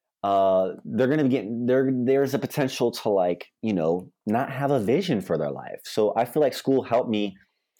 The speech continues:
have a daily discipline with that. And then where I think it failed, um, again, I don't think my school failed from where I grew up, which is in Kent, Ohio. I, I think I got really lucky,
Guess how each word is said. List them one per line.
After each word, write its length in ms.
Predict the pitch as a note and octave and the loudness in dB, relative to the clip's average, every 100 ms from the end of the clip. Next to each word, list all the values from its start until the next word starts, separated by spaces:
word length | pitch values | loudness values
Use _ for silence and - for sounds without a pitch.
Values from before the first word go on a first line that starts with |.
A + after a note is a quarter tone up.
| _ | _
have 180 | B2+ A2+ | -2 0
a 60 | |
daily 440 | G2+ F2+ G#2 G#2+ A2+ | 0 2 2 4 2
discipline 720 | F2 A#2+ A#2+ - D2+ A#1+ - _ _ _ | 0 -2 -2 -6 -8 -12 -16 _ _ _
with 200 | F#2+ F#2 | -2 -2
that. 260 | F2+ D2+ A#1+ - _ _ _ _ _ _ - - | -2 -4 -4 -12 _ _ _ _ _ _ -20 -4
And 160 | A2+ | 0
then 240 | A2 A2 F2+ | 0 0 2
where 180 | G#2+ B2 | 2 2
I 100 | A#2 | 2
think 260 | C3 A#2+ | -2 -2
it 80 | - | -4
failed, 560 | - F#2+ G#2+ C3+ D#3 - - - - _ _ _ _ _ _ - | -2 0 2 0 -2 -10 -20 -20 -20 _ _ _ _ _ _ -2
um, 540 | A2 G#2 G2+ G2 G2+ - _ _ _ _ _ - | 0 2 2 -2 -4 -10 _ _ _ _ _ -4
again, 340 | A#2 C#3 A2 - | 0 2 0 0
I 140 | G#2+ | 0
don't 160 | C#3 B2+ | 0 0
think 220 | C3 G#2+ | -2 0
my 240 | G2 G2+ | 2 2
school 320 | G#2+ - G2+ | -2 0 0
failed 480 | F2+ - F#2 D#2+ C#2 | 0 0 2 2 -2
from 240 | - F2+ F2+ | -6 -4 0
where 140 | F2 | 2
I 120 | E2+ | 0
grew 260 | E2 E2 E2 | 0 0 2
up, 200 | E2 - - | 0 -4 -8
which 180 | E2 | -6
is 100 | E2 | -4
in 100 | E2 | -4
Kent, 240 | D#2+ F2+ D#2+ | -4 -6 -6
Ohio. 560 | E2 D#2 E2 D#2+ A1 - | -6 -4 -2 -4 -8 -4
I, 100 | - | 0
I 120 | - F#3+ | 0 0
think 260 | - A#2 | -2 0
I 40 | A2+ | 2
got 220 | G#2 F2+ | 0 0
really 340 | E2+ F#2 F#2+ | 0 2 2
lucky, 500 | F2 F#2+ - E2 E2 | 2 0 -2 -4 -4